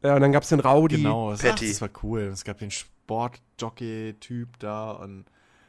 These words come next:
Speaker 2: ah, es war schon geil. Duck, Duck hab ich
Speaker 1: Ja.
Speaker 2: gerne geguckt, ja. Genauso wie, äh, Dings, was, was, glaub ich, im Double-Feature immer lief. Oder ziemlich nah beieinander, samstags auf R T L, damals noch, äh, Hey Arnold. Ist, glaub ich, nicht Disney,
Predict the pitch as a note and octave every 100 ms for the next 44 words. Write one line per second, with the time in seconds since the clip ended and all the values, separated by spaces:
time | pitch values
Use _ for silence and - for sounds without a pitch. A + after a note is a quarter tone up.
0 | _ _ _ - A2+ B2 A#2 D3 - G#2
1 | G2 F#2+ G#2+ G2 G2+ _ _ - F#3 -
2 | _ - G3+ C#3+ A#2+ C3+ G#2+ G2 A#2+ -
3 | - G#2 - C3+ - G#2+ B2 A#2 A#2 A2+
4 | G2+ G2 G#2 A2+ - G#2 G#2+ - - A2+
5 | G#2 G#2 G2 - A2 B2+ - A2+ - A2+
6 | G#2+ G#2 G#2 A2+ A#2+ _ _ - - G#2
7 | - A#2+ A#2+ A2+ G#2+ G2+ G#2 A2+ G#2 G#2
8 | G#2+ G#2+ - G2+ F#2+ G2+ - G2 G2 -
9 | G2 G2 F#2+ - F#2+ - F#2+ F#2 F#2 G#2
10 | F#2+ A2 A#2 A2+ - _ _ _ - -
11 | - - _ _ _ - A2+ C3+ B2 B2
12 | C#3 C3+ C3+ C#3+ C#3